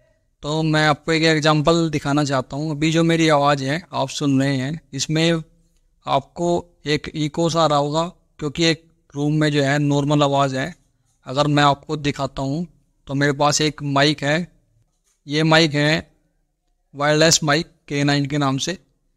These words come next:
ये माइक लगभग हज़ार रुपये की रेंज में आता है, वायरलेस माइक है।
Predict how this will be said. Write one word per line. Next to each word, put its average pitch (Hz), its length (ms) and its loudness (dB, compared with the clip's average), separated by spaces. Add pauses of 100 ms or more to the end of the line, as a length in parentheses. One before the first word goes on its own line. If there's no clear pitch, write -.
(280)
ये 170 280 2
माइक 165 380 4
लगभग 156 440 0
हज़ार 151 240 2
रुपये 156 300 0
की 165 80 0
रेंज 147 240 2
में 147 140 2
आता 127 240 -4
है, 139 140 -6 (360)
वायरलेस 139 440 -2
माइक 135 260 -4
है। 135 140 -8